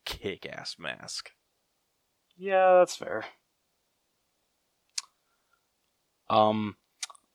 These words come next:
Speaker 2: I do wanna point out one thing, though. Um, I'm sorry. I don't care how much, like, the shape takes over Corey.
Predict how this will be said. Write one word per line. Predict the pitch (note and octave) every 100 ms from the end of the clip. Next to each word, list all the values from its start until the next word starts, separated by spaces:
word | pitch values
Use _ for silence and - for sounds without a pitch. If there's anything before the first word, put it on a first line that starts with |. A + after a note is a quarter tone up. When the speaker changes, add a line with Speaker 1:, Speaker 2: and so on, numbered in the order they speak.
| -
Speaker 2:
I | C#3
do | D#3 D#3
wanna | C3 A2 A2+
point | G#2 - G#2
out | F#2+
one | F2+ A2
thing, | G#2+ G#2+ G#2+
though. | A#2 A#2+ A2+ - - -
Um, | A#2 A2 A2 G#2+ - - _ -
I'm | B2 C3+
sorry. | - G#2 G2 A2 C#3 -
I | G#2+
don't | B2 C3
care | - A2 G#2
how | G#2
much, | G#2 -
like, | G#2+ G2+ -
the | G2+
shape | - - F#2+ -
takes | - G2+ -
over | G2+ F#2+
Corey. | - G2 G2 B2